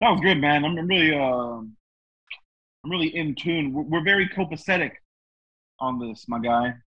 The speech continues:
Um, yeah, I, I, I, like, um, really thought about what you said there. It's, uh, it's, like, new. It feels new and old at the same time, and, like, and that's in the best of ways. You get that, like, those member berries in there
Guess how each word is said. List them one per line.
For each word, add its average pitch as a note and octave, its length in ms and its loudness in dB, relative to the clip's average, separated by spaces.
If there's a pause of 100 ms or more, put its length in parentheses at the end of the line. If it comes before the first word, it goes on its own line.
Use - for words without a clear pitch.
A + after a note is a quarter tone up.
(160)
Um, A2+ 600 -4 (600)
yeah, D3 280 6 (180)
I, C#3 60 -2
I, C3 500 -2 (400)
I, B2+ 100 -4
like, A#2 260 -8
um, G#2+ 360 -8 (200)
really C#3 160 0
thought B2+ 180 2
about A2+ 160 -2
what A2+ 80 -2
you A2 80 -4
said A#2 160 -4
there. A2 180 -4
It's, - 200 -8
uh, G#2+ 320 -6
it's, A2+ 180 -8
like, G#2 160 -2 (760)
new. C#3+ 360 6
It D3 140 0
feels D#3+ 260 4
new D#3+ 400 4
and C#3 300 0
old B2+ 320 -4
at A#2 100 -8
the B2 80 -8
same A#2+ 120 -4
time, A#2+ 280 -4
and, A2 160 -2
like, G#2+ 260 -6
and A2+ 80 -4
that's A2 280 -8
in A#2 80 0
the A2+ 60 -2
best G#2+ 280 -4
of G#2+ 120 -8
ways. G2+ 280 -8 (380)
You C3+ 120 8
get C3 200 6
that, B2+ 160 2
like, A#2 240 -2
those A#2 180 -2
member C3 320 0
berries D#3 460 -2
in F3 140 -8
there F#3+ 280 -8